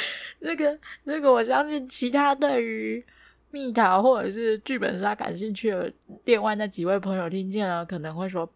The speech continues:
会言辞拒绝我们说：“不行，给我认真玩。”对，可能会这样跟我们讲。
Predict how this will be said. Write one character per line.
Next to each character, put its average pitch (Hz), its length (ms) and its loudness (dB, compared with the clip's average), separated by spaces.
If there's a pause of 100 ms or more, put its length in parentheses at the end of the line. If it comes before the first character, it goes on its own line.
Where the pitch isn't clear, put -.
(360)
会 226 120 4
言 180 260 2
辞 - 280 -4
拒 190 240 -6
绝 170 140 0
我 160 80 2
们 156 140 -10
说 165 100 -4 (160)
：“不 233 260 4
行， 185 420 0 (260)
给 311 100 0
我 254 80 8
认 214 300 4
真 202 280 0
玩。” 180 140 -4 (640)
对， 208 540 -4
可 - 160 -12
能 160 120 -8
会 175 100 -6
这 180 100 -6
样 165 160 -4
跟 160 100 -8
我 151 60 -8
们 - 100 -10
讲。 - 160 -10